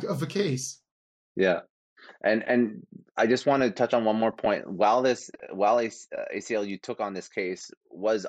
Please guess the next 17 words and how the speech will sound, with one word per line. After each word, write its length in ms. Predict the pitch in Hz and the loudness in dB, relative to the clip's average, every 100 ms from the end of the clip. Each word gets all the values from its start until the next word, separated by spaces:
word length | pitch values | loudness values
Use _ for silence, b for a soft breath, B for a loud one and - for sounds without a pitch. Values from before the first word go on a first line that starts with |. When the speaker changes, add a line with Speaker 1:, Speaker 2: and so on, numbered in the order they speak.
| 104 | -2
Speaker 2:
argu-, 280 | 98 104 | -2 -4
well, 160 | - 87 - | -6 -8 -2
prepped 200 | 120 - | -4 -4
for 140 | 101 95 | -6 -6
it 60 | |
for 160 | _ - | _ -4
four 160 | 110 | -2
years, 420 | 104 98 98 90 - b b b - | 0 0 -2 -4 -12 b b b -4
uh, 140 | 82 | -4
to 140 | - 92 | -4 -6
even 240 | 98 98 | -6 -4
make 180 | 101 104 | -2 -2
a 60 | |
case, 360 | 90 92 90 - | -2 0 -2 -2
then 140 | 92 90 | -4 0
argued 340 | 98 90 90 | 0 0 -2
it. 160 | 90 | -2